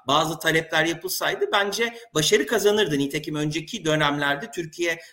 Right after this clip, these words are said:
bu tarz hamleler yaptığında daha başarılı olabilmişti ama tabii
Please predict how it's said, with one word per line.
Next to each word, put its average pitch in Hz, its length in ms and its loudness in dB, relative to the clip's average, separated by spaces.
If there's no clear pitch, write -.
bu 165 160 -4
tarz 160 300 2
hamleler 156 360 2
yaptığında 208 480 -4
daha 208 380 2
başarılı 190 680 -4
olabilmişti 208 640 -2
ama 349 160 -4
tabii 190 280 2